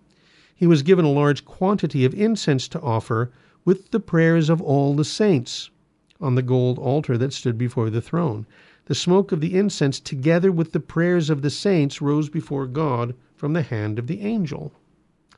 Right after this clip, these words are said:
Uh, and it's clear that in the records of primitive Christianity, the first generation of Christians eagerly sought the intercession of the saints. In the fourth century, uh, Saint John Chrysostom wrote,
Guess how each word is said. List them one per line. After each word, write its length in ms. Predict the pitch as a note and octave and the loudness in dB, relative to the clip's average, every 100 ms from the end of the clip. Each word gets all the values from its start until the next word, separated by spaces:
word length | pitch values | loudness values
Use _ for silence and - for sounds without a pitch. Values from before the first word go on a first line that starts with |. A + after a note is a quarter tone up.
| _ _ _ _ _ _ - | _ _ _ _ _ _ -2
Uh, 180 | A2+ D3+ | -2 2
and 140 | C3+ | 0
it's 160 | C3+ - | 0 -2
clear 420 | G#3 B3+ C#3+ C#3+ | 0 4 4 2
that 260 | C#3+ C3+ | 0 -2
in 140 | D#3+ C#3+ | 0 0
the 100 | C3+ | 2
records 360 | C3 C3 C#3 | 0 -2 -4
of 100 | C3+ | -4
primitive 380 | B2 C#3 B2 B2+ | -2 -2 0 -4
Christianity, 640 | - C3 - F3+ A3 C3+ B2 | -4 -6 -4 -4 -2 -2 -4
the 100 | B2+ | -6
first 540 | - D#3+ G#3+ - - _ _ _ - | -4 -2 -2 -6 -18 _ _ _ -4
generation 640 | C#3 D#3+ C3 D#3+ F3 D3 | 0 2 4 2 0 -4
of 120 | A#2+ | -4
Christians 520 | - A3 A3 C#3+ B2 - - | -2 -2 -2 -2 -2 -4 -2
eagerly 420 | A#3+ G#3 D3 C3+ | 0 2 2 0
sought 300 | - A#2 A#2 | -2 -4 -2
the 100 | C3 | -4
intercession 480 | A#2 - A2 - B2+ | -4 -4 -6 -6 -6
of 60 | |
the 80 | B2 | -6
saints. 480 | - B3+ - - - _ _ _ _ _ _ _ _ _ _ | -6 -8 -8 -12 -20 _ _ _ _ _ _ _ _ _ _
In 80 | D3 | -2
the 60 | C#3 | 0
fourth 240 | F3+ E3 | 2 0
century, 580 | - G3 F#3+ D3 B2 D3 | 0 0 0 -2 -2 -2
uh, 200 | C3+ B2 | -2 -4
Saint 300 | A#2+ C3+ C3 | -2 -4 -2
John 220 | C3+ C3 | 0 0
Chrysostom 540 | B2+ A3 - F3+ C3+ G#2+ | 0 -2 -2 -2 0 0
wrote, 220 | G#2 | -2